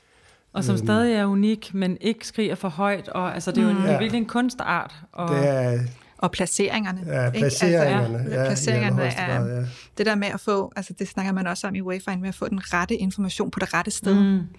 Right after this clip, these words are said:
Speaker 2: Mm.
Speaker 3: Altså, d-, den der brugeroplevelse, hvad, hvad er det, du skal have at vide her?
Speaker 1: Mm.
Speaker 2: Ja.
Speaker 3: Du skal ikke have det der at vide, men du skal have det her at vide. Og,
Speaker 2: Ja.
Speaker 3: øh, hele den der analyse og indsigt.
Speaker 2: Ja.
Speaker 3: Et stort arbejde, der går forud for,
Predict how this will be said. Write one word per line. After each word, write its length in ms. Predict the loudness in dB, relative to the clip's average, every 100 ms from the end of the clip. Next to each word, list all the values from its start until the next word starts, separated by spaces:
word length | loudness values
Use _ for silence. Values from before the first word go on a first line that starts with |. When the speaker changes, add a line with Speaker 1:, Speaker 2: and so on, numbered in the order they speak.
| 0
Speaker 2:
Mm. 240 | 2 2
Speaker 3:
Altså, 180 | 0 -2 -6
d-, 80 | -6 -2
den 140 | 0
der 120 | 0 -4
brugeroplevelse, 1000 | -2 0 2 0 0 -2 -2 -2 -4 -4
hvad, 180 | -2 -2 -2
hvad 200 | -2 -2
er 40 |
det, 140 | -2 -4
du 40 |
skal 180 | -6 -4
have 80 | -4
at 60 |
vide 160 | -2 0
her? 220 | 0 -2 -6 -18 -16 -2
Speaker 1:
Mm. 140 | 2
Speaker 2:
Ja. 180 | 2 2
Speaker 3:
Du 80 | 0
skal 160 | -2
ikke 100 | -2
have 80 | 0 0
det 100 | 0
der 120 | -2
at 60 |
vide, 140 | -4 -4
men 80 | -6
du 100 | -4
skal 120 | -4
have 100 | -2
det 80 | -4
her 140 | -4 -10
at 80 |
vide. 200 | -16 -18 -14 -10
Og, 140 | -10 -6
Speaker 2:
Ja. 140 | -6 -6 -12 -20 -20 _ -6
Speaker 3:
øh, 220 | -4 -4
hele 200 | -2 -4
den 140 | -4
der 200 | -6 -6 -8 _ _ 0
analyse 760 | 2 2 2 0 0 0 0 -2 _ _
og 300 | -4 -2 -4 -6 0
indsigt. 760 | 2 2 -2 -4 -6 -10 -18 -18 _ _ -18 -6
Speaker 2:
Ja. 160 | -4 -4 -8
Speaker 3:
Et 100 | -10
stort 280 | -4 -4 -2
arbejde, 360 | -6 -6 -8 -8
der 80 | -8
går 160 | -6
forud 380 | -6 -4 -6 -6
for, 280 | -10 -8